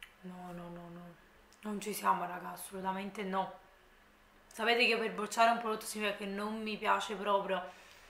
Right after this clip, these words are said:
Per me non ne vale la pena, ma assolutamente no. Forse l'unico che, se vi trovate a fare l'ordine giusto perché volete provarlo,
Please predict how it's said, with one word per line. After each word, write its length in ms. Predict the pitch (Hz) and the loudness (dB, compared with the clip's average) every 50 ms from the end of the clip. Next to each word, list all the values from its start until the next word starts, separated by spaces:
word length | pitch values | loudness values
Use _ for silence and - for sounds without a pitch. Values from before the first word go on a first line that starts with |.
| - - - - | -20 -20 -20 -6
Per 180 | - 233 220 220 | 0 2 2 4
me 120 | 220 233 233 | 4 4 4
non 180 | 226 214 208 | 6 4 2
ne 100 | 196 202 | 2 0
vale 240 | 202 202 208 208 208 | 0 2 2 2 2
la 120 | 202 196 | 2 2
pena, 460 | 196 196 196 196 190 185 190 185 185 - - - - - | 2 2 2 0 2 2 2 2 2 -2 -10 -16 -10 -4
ma 140 | 208 208 | -2 -2
assolutamente 800 | 208 - - - - 214 208 208 202 202 202 202 202 196 - 214 | 0 0 -2 -4 -4 -2 0 2 2 2 2 0 -2 -4 -6 -4
no. 300 | 202 196 196 190 190 185 - - - - - - - - - - - - - - - - - - - - - - - - - - - - - - | -2 0 0 0 -2 -4 -8 -12 -16 -16 -16 -16 -16 -16 -16 -16 -16 -16 -16 -16 -16 -14 -14 -14 -14 -14 -14 -14 -14 -12 -12 -12 -12 -12 -14 -12
Forse 360 | - - 349 349 339 - 359 349 | 4 6 6 8 8 6 4 6
l'unico 580 | 302 339 370 403 415 403 415 349 370 370 359 349 | 6 8 8 8 8 8 8 8 10 8 8 8
che, 380 | 339 320 320 320 311 - - - - - - - | 6 6 6 6 4 0 -8 -12 -16 -18 -16 -2
se 140 | - 294 | 0 2
vi 100 | 269 302 | 2 4
trovate 220 | 294 311 320 339 349 | 8 8 10 12 12
a 120 | 349 349 | 12 12
fare 200 | 349 349 330 320 | 12 10 10 10
l'ordine 460 | 320 320 330 330 - 302 302 294 302 | 10 8 6 6 2 0 0 0 -2
giusto 560 | - - 330 320 - - - - - 370 349 349 | -2 -4 -2 0 0 0 0 2 4 4 6 6
perché 540 | 349 339 330 - - - - - 330 330 | 6 4 4 4 0 -6 0 2 2 4
volete 400 | 285 302 294 285 285 294 285 285 | 4 4 4 4 4 2 2 0
provarlo, 960 | - 247 262 262 262 294 302 311 311 302 302 320 320 311 311 311 311 320 - | 0 2 4 8 10 10 12 12 10 8 6 8 10 10 10 10 10 4 -4